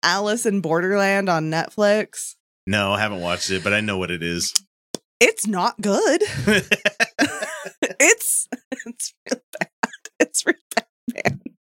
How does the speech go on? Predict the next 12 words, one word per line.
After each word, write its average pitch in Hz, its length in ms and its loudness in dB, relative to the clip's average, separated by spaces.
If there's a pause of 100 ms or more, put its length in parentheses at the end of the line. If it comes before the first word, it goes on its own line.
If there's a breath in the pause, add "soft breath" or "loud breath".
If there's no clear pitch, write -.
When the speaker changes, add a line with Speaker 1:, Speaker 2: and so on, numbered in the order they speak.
Speaker 2:
There's 175 200 2
so - 240 2
much 120 240 -4
bad 92 240 -2
stuff 85 260 -4
out 82 180 -4
there. 381 120 0
Speaker 1:
Dude, 453 240 4 (220)
a 302 100 4
dude, 466 520 2 (180)
a 254 100 4
dude. 311 520 2